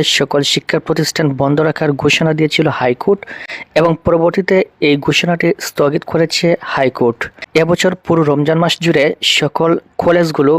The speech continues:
বন্ধ থাকবে, কিন্তু দেশের যে সকল মাধ্যমিক বিদ্যালয় এবং প্রাথমিক বিদ্যালয় রয়েছে সেগুলো কতদিন পর্যন্ত বন্ধ থাকবে এবং কতদিন পর্যন্ত রমজানের মধ্যে ক্লাস চলবে এ বিষয় সম্পর্কে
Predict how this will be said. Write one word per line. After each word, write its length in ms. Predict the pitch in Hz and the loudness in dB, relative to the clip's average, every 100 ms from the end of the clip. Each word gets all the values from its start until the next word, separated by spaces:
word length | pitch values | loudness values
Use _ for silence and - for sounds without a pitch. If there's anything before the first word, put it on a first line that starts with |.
| - 143 | 0 -2
বন্ধ 180 | 143 147 143 | -2 0 -2
থাকবে, 260 | 135 165 185 208 - - - | -4 0 0 0 -8 -20 -12
কিন্তু 380 | - 175 - 156 214 _ - _ _ _ _ _ - | -2 0 2 0 0 _ -20 _ _ _ _ _ -2
দেশের 380 | 147 151 190 151 | 0 2 0 0
যে 140 | 156 | 0
সকল 360 | 165 170 175 170 - 147 | 0 0 2 0 2 0
মাধ্যমিক 360 | 143 143 170 156 | 0 0 -2 0
বিদ্যালয় 360 | 170 165 170 170 | 0 2 2 2
এবং 220 | 165 143 156 - | 0 2 0 0
প্রাথমিক 360 | 151 139 165 156 | -2 0 -2 0
বিদ্যালয় 280 | 160 151 147 | 0 2 4
রয়েছে 300 | 135 143 - 185 - _ - - | 4 2 2 0 -2 _ -4 0
সেগুলো 360 | 156 160 151 170 196 _ - | 2 4 4 2 0 _ -4
কতদিন 300 | 156 170 180 - | -2 0 0 2
পর্যন্ত 340 | 175 175 170 175 139 | 0 2 0 -2 0
বন্ধ 160 | 156 156 160 | 0 0 -2
থাকবে 240 | 156 160 175 | -2 0 0
এবং 180 | 147 147 147 - | 0 0 -2 -4
কতদিন 380 | 156 147 170 170 - | -4 0 0 0 0
পর্যন্ত 320 | 160 160 151 | 0 2 0
রমজানের 540 | 151 135 139 156 156 160 | 0 0 0 0 2 0
মধ্যে 200 | 160 156 | 0 -2
ক্লাস 220 | - 139 - - | 0 0 0 -2
চলবে 280 | 165 156 143 151 - 151 | 0 2 2 0 0 2
এ 20 | 151 | 2
বিষয় 220 | - 160 - | 2 0 0
সম্পর্কে 420 | 165 175 165 | 0 -2 0